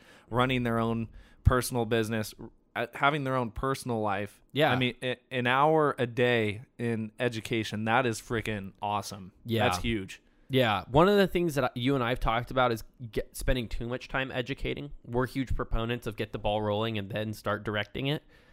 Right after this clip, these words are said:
Speaker 2: Um, but I think this would be a great example where, yeah, if you could, if you could start scheduling in twenty-two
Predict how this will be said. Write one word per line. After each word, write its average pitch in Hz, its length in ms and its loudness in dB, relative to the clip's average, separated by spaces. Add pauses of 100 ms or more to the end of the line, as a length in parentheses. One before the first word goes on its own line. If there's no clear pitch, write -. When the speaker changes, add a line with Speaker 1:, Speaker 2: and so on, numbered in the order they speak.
(280)
Speaker 2:
Um, 101 600 2 (380)
but 120 380 2
I 113 100 0
think 117 240 -2
this 117 180 0
would 120 100 0
be 110 80 4
a 107 40 4
great 104 360 -2
example 101 500 2
where, 92 220 -6 (420)
yeah, 107 240 2
if - 100 -6
you 110 120 0
could, 120 180 2 (140)
if 110 160 -4
you 113 80 -4
could 135 160 -4
start 117 240 -2
scheduling 107 600 -2
in 101 100 -6
twenty-two 107 600 2